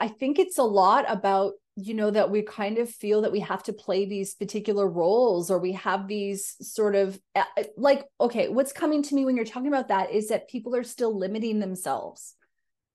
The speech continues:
I mean, everyone needs to do what they need to do. That's fair. Okay, fine. But that being said, why, why would you limit yourself? And I think that a lot of people, like,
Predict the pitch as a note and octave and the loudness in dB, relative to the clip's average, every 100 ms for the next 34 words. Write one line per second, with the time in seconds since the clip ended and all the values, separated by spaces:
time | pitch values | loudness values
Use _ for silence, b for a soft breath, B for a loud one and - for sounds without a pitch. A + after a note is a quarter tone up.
0 | _ _ A3+ B3+ B3+ - - B3 D#4+ F4 | _ _ 0 0 0 -4 -2 0 2 2
1 | D4 C4+ C#4 A3 A#3 A3+ G#3+ G#3+ A3 G#3+ | 2 0 -2 -4 0 0 0 -2 -2 -6
2 | G#3 G#3+ G#3+ G#3 G#3+ D#3+ B2 - - F3+ | -4 -2 -2 -4 -2 -2 -2 -6 -6 -6
3 | E3+ - F#3 - F#3 - D#4 A#3 G3+ B3+ | -4 -4 -6 -6 -10 2 4 6 4 0
4 | - _ _ - D#4+ D#4+ C#4 A#3 - C4+ | -8 _ _ -4 -2 0 0 -2 0 2
5 | C4 G3 G3 A3+ D4 B3+ - - _ A3+ | 2 0 -2 -2 -2 -4 -10 -20 _ -4
6 | A#3+ B3 A3 A3+ A3 - A3 G#3+ F3+ D3 | -2 -2 -2 -4 -4 -4 -6 -2 -2 -2
7 | G3+ F#3+ G#3 A3 A3 - G3+ G3+ G3+ G3+ | -4 -6 -6 -2 0 0 0 2 0 -2
8 | - C4+ C#4 G3 F3 F3 - | -6 -6 2 4 4 4 -2